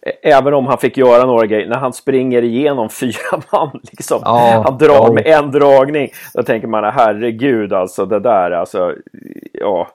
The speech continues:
Speaker 1: det, det var ju som när man lirar korpen. Men, men, alltså, det kan ju också vara han som gör det så himla bra. Det där är så himla svårt att avgöra i en sån här match.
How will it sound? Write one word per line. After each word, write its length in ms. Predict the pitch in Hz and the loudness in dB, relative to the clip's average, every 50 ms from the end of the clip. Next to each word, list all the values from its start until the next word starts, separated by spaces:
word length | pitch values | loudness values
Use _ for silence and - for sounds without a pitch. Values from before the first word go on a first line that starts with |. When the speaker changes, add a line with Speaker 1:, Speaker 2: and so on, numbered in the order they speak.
| _ _ | _ _
Speaker 1:
det, 200 | - 127 113 104 - | -8 -8 -8 -8 -8
det 140 | - 117 120 | -8 -6 -4
var 180 | 110 120 117 110 | -2 -2 -2 -2
ju 80 | 107 | -2
som 220 | - - 110 101 101 | -6 -8 -10 -10 -10
när 220 | 90 - - 110 | -12 -10 -8 -8
man 180 | 104 104 101 107 | -6 -6 -6 -6
lirar 240 | 104 95 98 101 | -6 -6 -4 -6
korpen. 680 | - _ - - 143 135 127 120 - _ - 101 90 85 - - - - - - _ | -6 _ -6 -4 -2 -2 -2 -4 -8 _ -8 -8 -8 -8 -10 -18 -20 -20 -20 -20 _
Men, 340 | - - 117 113 110 104 - | -6 -4 -4 -4 -4 -6 -10
men, 360 | - 123 131 131 123 117 120 117 | -8 -6 -4 -4 -4 -4 -4 -4
alltså, 360 | 117 120 117 - 123 117 113 - | -6 -6 -4 -4 -6 -6 -8 -10
det 120 | - 143 | -12 -14
kan 160 | 151 - 180 160 | -10 -8 -8 -6
ju 80 | 143 | -6
också 220 | 147 160 - - 196 | -8 -10 -8 -6 -4
vara 120 | 175 151 | -4 -2
han 220 | 139 127 123 120 | -2 -4 -6 -6
som 200 | 117 - 139 120 | -8 -10 -8 -6
gör 280 | 117 123 117 110 107 110 | -4 -2 -2 0 0 -2
det 160 | 110 107 92 - | -2 -4 -6 -8
så 160 | - - - 123 | -12 -8 -6 -6
himla 340 | 110 120 107 101 95 104 | -4 -4 -6 -4 -6 -6
bra. 260 | 110 123 147 117 87 82 | -4 -4 -4 -4 -4 -4
Det 120 | - 117 | -6 -4
där 160 | 120 147 147 | -4 -2 -2
är 80 | 151 147 | -2 -4
så 100 | 147 156 | -6 -10
himla 520 | 143 - 247 240 - 127 131 156 170 190 | -12 -10 -10 -10 -8 -6 -6 -4 -4 -4
svårt 440 | - - - 117 107 110 107 _ - | -6 -8 -12 -8 -8 -8 -8 _ -8
att 120 | 123 - - | -8 -6 -4
avgöra 880 | - 208 202 120 101 - - 160 202 139 131 - 92 - 76 73 - - | -4 -2 -2 -2 -4 -4 -6 -8 -6 -4 -2 -2 -4 -4 -6 -8 -8 -8
i 80 | 101 | -10
en 100 | 92 90 | -10 -12
sån 140 | 87 - 90 | -12 -10 -10
här 100 | 90 87 | -10 -10
match. 200 | 78 73 65 - | -10 -12 -14 -14